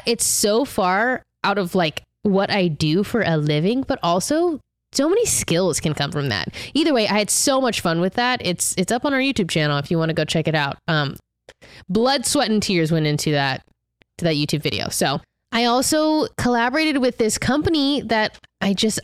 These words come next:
I really believe in. It's called Hear Me Raw, and I, I love their product. It's, it's a face mask, but it's called the Brightener, and I made the jar. So, or not make, I did not make the jar. I helped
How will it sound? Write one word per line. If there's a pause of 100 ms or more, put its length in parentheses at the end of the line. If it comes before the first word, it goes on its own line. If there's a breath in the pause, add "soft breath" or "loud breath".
(120)
I
really
believe
in.
It's
called
Hear
Me
Raw, (100)
and (100)
I,
I
love
their
product.
It's,
it's
a
face
mask,
but (480 loud breath)
it's
called
the
Brightener,
and
I
made
the
jar.
So, (200)
or (120)
not
make,
I
did
not
make
the
jar.
I
helped